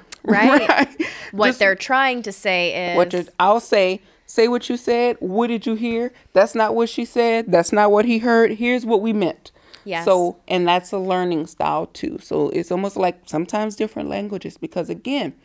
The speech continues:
Speaker 1: it's based on past experiences, how you view the world that relates to social interaction and intimate interaction.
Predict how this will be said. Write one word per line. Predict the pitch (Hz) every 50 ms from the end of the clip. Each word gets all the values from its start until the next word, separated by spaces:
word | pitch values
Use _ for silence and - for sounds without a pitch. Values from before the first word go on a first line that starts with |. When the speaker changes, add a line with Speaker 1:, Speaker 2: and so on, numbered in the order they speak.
| _ _ _ _ _ _ -
Speaker 1:
it's | - - -
based | - 175 180 180 -
on | 175 160 170
past | - - - 190 180 190 - -
experiences, | - - - - - 180 175 170 165 170 165 - 165 160 -
how | - - 165 170
you | 175 160 170 165
view | 151 160 175 170
the | 165 220
world | 170 160 165 160 147 - - - 196 _ _ _ _ _ _ _ _ _ _
that | - - 160 143 - _ _ _ _ _ _ _ _ _ _ -
relates | 165 165 165 156 156 160 160 160 - - - -
to | - 170 160 156 - -
social | _ - - 190 180 180 - -
interaction | 170 170 170 165 156 160 165 170 - - 185 175
and | 165 156 -
intimate | - 156 147 - - - - - -
interaction. | 156 - - - - - - _ - - -